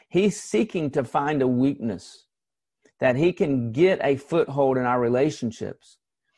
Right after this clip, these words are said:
And if he can get a foothold in our relationships, then he can cause a lot of damage and destruction to our relationships and to the people within the relationships.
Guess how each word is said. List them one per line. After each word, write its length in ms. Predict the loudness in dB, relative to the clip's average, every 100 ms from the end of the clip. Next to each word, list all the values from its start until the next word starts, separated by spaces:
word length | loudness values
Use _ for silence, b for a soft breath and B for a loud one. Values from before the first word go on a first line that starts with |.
| _ -6
And 120 | -2
if 80 | 2
he 120 | 2
can 180 | 2 2
get 140 | 4
a 60 | 2
foothold 520 | 0 -2 0 2 2
in 100 | 2
our 120 | 2
relationships, 1000 | 2 2 2 0 -4 -6 -6 -8 -12 -20 _
then 200 | -4 0
he 100 | 2
can 160 | 0 -2
cause 300 | 0 0 0
a 40 |
lot 220 | 0 2 2
of 160 | 0
damage 460 | -2 -2 -2 -4 -4
and 100 | -4
destruction 800 | -6 -6 -2 -2 -4 -10 -10 -12 _ _ _ -2
to 100 | 0
our 100 | 2
relationships 800 | 4 2 2 -4 0 0 -2 -4
and 180 | -2 0
to 80 |
the 100 | -2
people 320 | -2 -2 -2 -2
within 260 | -2 0
the 80 | 0
relationships. 840 | 0 0 -2 -6 -10 -12 -16 -20